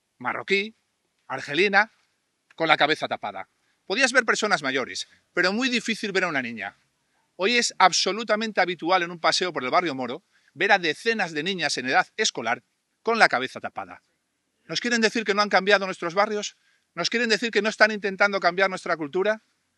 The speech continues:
Bienvenido todo el que quiera venir a este país. Eso sí, tiene la obligación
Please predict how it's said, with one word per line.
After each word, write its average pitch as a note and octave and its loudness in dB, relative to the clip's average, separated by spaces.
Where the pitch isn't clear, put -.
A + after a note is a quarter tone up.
Bienvenido F#3+ 2
todo G3 2
el F#3+ -2
que E3+ 0
quiera F3 4
venir C#3 -4
a C3+ 2
este C3+ -2
país. F2+ -10
Eso E3 -4
sí, - -6
tiene F#3 0
la C3+ 2
obligación D#3+ 0